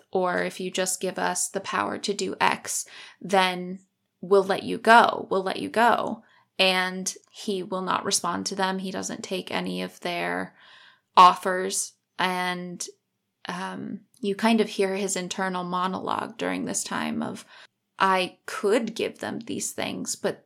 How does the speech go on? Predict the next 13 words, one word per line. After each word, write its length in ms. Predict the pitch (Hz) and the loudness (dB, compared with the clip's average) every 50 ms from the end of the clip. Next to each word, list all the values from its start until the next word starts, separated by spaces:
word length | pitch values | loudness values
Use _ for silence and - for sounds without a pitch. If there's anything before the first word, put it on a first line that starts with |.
| _ _ | _ _
those 260 | - 190 185 185 - - | 2 2 2 2 0 0
things 300 | 202 196 190 185 - 196 | -2 -2 -2 -2 -4 -4
are 100 | 180 185 | -4 -4
not 440 | 190 185 180 196 - - - - _ - | -4 -4 -2 0 0 -2 -2 -6 _ -16
for 240 | - - 208 190 | -8 -4 -2 -2
mortals 600 | 185 180 180 180 180 180 - - - - - - | -2 -2 -4 -4 -4 -4 -4 -6 -4 -4 -4 -4
to 120 | - - 185 | -4 -6 -6
wield. 520 | 185 - - 107 - - - - - - - | -6 -6 -6 -4 -4 -6 -6 -8 -10 -12 -8
Those 300 | 180 180 180 - - - | -6 -6 -4 -4 -6 -8
powers 560 | - - - 185 185 - - - - - 202 | -8 -6 -4 -2 -2 -2 -2 -4 -4 -4 -4
are 100 | 196 196 | -4 -6
not 400 | 196 196 196 190 180 - - - | -4 -4 -4 -4 -4 -4 -8 -12
for 640 | - - - 196 185 - - - 52 - 220 - | -12 -8 -6 -6 -4 -4 -6 -6 -6 -8 -10 -12